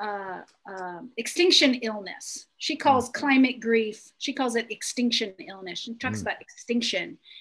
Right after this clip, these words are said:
Speaker 1: and she talks about reversing extinction. Um, how if we change our mind through what she, what has been identified to her as nineteen ways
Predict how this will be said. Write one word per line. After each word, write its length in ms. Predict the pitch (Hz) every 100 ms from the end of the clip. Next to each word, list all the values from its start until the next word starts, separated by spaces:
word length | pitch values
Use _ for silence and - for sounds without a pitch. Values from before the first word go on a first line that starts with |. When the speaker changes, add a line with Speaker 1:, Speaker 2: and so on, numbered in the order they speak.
| _ 233
Speaker 1:
and 140 | 240
she 180 | 269 254
talks 400 | - 294 294 294
about 400 | 262 220 220 226 _ _ _
reversing 720 | 262 277 220 262 320 294 202 190
extinction. 800 | - - 185 175 - 185 - - _ _ _ _ _ _ _ _ - _
Um, 520 | 214 208 196 180 - _ - _ -
how 580 | - 269 277 277 269 262
if 180 | 247 247
we 120 | 240
change 580 | 240 - - 302 311 339
our 140 | 294 262
mind 760 | 226 240 269 233 190 190 269 285 - _ _ _ _ _ _ _ _ _ -
through 420 | 262 262 247 233 220
what 280 | 226 233 233
she, 600 | - - 262 254 254 240 240
what 180 | 247 247
has 140 | 240
been 160 | 240 233
identified 600 | 220 240 226 226 214 -
to 120 | 208 - -
her 360 | 262 233 233 220
as 180 | 208
nineteen 640 | 214 226 247 247 - 240 220
ways 720 | 208 196 180 185 233 - -